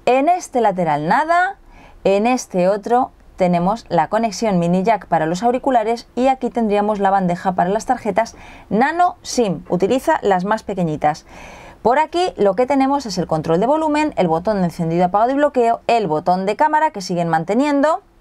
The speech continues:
para poder hacer fotos en el momento y aquí tenemos la conexión micro U S B. Por la parte trasera tenemos el micrófono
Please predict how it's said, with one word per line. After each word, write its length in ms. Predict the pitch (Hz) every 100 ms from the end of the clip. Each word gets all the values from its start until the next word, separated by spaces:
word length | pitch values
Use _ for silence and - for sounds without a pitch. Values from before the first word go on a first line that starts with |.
| -
para 180 | 135 135
poder 240 | 151 156
hacer 420 | 156 165 156 147
fotos 360 | - 160 151 175
en 60 |
el 100 | 185
momento 460 | 247 262 226 240 262 - - - - -
y 260 | 285 330 -
aquí 460 | - 196 202 269 277
tenemos 600 | 294 294 262 262 302 - - - - - -
la 240 | - 240 262
conexión 600 | 247 214 196 269 277 269
micro 440 | 208 220 233 285 -
U 160 | 208
S 200 | 202 185
B. 200 | 151 165 - - - - -
Por 140 | 233
la 100 | 240
parte 240 | 269 269
trasera 600 | 277 277 285 311 202 151 156 -
tenemos 580 | 196 196 180 151 143 - -
el 140 | 160
micrófono 640 | 165 196 220 - 156 143